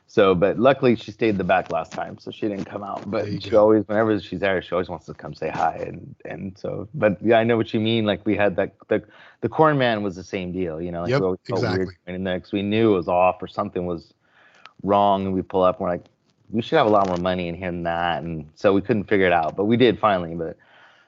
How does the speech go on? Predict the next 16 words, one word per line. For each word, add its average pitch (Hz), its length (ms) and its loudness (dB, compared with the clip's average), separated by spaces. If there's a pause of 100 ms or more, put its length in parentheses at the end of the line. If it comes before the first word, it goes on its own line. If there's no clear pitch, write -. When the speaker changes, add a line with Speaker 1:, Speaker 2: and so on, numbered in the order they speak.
Speaker 1:
um, 104 480 -4 (120)
<clears throat> 135 360 -2 (800)
uh, 107 320 4
you 107 60 6
already 117 200 6
did 110 180 2
common 113 380 -2
myth. 104 260 -2 (180)
That 101 140 -2
was 101 120 -6
kind 104 200 -4
of 98 60 -2
the 95 120 0
thing 98 340 -4
about, 90 500 0
about, 92 460 0